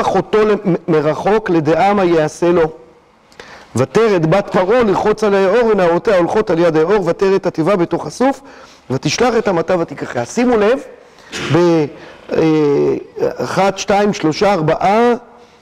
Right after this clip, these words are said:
חמישה פסוקים, אנחנו קוראים על כמה דמויות, ואין לנו שם של אף אחד מהם. בסדר? איך נקרא,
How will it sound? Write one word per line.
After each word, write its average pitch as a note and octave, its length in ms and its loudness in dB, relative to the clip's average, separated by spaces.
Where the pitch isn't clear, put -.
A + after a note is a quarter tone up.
חמישה D#3 440 0
פסוקים, F3+ 580 -2
אנחנו D#3+ 360 0
קוראים A#3 480 0
על D3+ 200 0
כמה A3 220 0
דמויות, F#3+ 640 0
ואין F#3 320 0
לנו A#3 220 2
שם B3 280 0
של G3+ 200 -2
אף G#3 180 0
אחד E3+ 280 -2
מהם. A2+ 240 -4
בסדר? A#3 320 2
איך - 200 0
נקרא, G#3+ 460 0